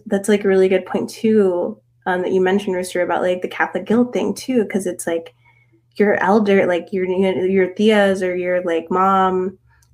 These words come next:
um, will, like, easily relate to that. And, like, it's a nice poem because it's, you know, again, it's, like, very non-threatening. It's not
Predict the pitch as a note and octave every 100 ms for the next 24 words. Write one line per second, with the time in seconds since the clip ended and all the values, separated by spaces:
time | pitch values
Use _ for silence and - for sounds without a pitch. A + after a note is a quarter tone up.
0 | - F3 F3 E3 - G#3 A3+ - G3 G3+
1 | F#3+ G3+ G3+ G#3 G3+ G3 G3 A3 A#3+ E3+
2 | D#3+ F#3 - F3+ F3 F#3 G3 F#3+ G3 -
3 | A#3 G#3 F3+ F#3 F3+ E3+ - - F#3 F3+
4 | F3 F#3+ G3+ _ _ _ _ _ F#3+ G3
5 | B3 F#3+ F3+ F#3+ F#3 F#3 F#3 F#3 F#3 G3
6 | G3 - F3 E3 F3 - - F#3 E3 F3